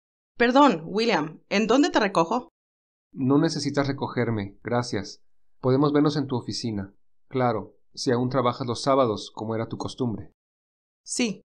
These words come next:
Speaker 1: aún trabajo los sábados, pero estaré solo yo en las oficinas.
Speaker 2: Mejor aún. Gracias, George. Te veo mañana a la una P M.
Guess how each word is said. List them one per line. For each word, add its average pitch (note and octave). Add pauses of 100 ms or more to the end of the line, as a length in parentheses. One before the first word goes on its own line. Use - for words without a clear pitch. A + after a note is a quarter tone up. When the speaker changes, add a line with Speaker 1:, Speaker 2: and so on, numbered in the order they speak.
(200)
Speaker 1:
aún A3+
trabajo G3
los E3+
sábados, D3 (260)
pero F#3
estaré G3
solo A#3+
yo F#3
en E3+
las E3
oficinas. D3+ (640)
Speaker 2:
Mejor C3+
aún. D#3 (340)
Gracias, C3
George. C#3+ (100)
Te C3
veo D3
mañana D3
a D3
la C#3+
una C3+
P C3+
M. A2+